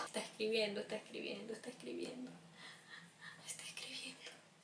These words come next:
"Ay, Dios, no me juegues con esas cosas, Brenda.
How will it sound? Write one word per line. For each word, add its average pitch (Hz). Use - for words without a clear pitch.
"Ay, 240
Dios, 233
no 214
me 208
juegues 240
con 233
esas 202
cosas, 202
Brenda. 180